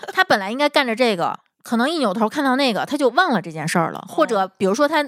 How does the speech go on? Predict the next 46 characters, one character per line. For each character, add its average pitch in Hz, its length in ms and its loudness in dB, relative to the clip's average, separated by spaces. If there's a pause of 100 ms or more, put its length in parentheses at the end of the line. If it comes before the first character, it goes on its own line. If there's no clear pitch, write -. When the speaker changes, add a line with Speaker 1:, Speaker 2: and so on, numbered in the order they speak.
(120)
Speaker 1:
没 226 200 0
有 294 100 6
别 160 180 -8
的 156 80 -6
事 185 140 2
儿， 175 160 -2 (340)
但 277 160 4
是 240 60 0
他 262 160 -2
也 185 120 -4
容 160 160 -6
易 185 60 2
忘 185 180 2
事 170 140 -4
儿。 - 140 -8 (420)
Speaker 2:
我， 147 160 -8
那 226 140 2
我 233 100 4
可 233 100 -4
能 139 160 -6
跟 190 140 0
C 214 180 -2
哥 190 120 -2
没 175 100 -8
有 190 100 -2
办 180 160 -2
法 175 80 -6
一 151 60 -4
块 196 160 -4
儿 - 40 -6
配 185 220 -6
合， - 240 -6
因 175 60 -2
为 180 80 0
我 196 60 0
们 214 80 0
俩 - 40 0
都 - 120 -2
有 165 100 -2
病。 - 180 -10 (220)
Speaker 1:
嗯。 180 340 0
Speaker 2:
都 285 100 -2
有 226 80 2
这 233 60 0
种 160 160 -4
病。 160 160 0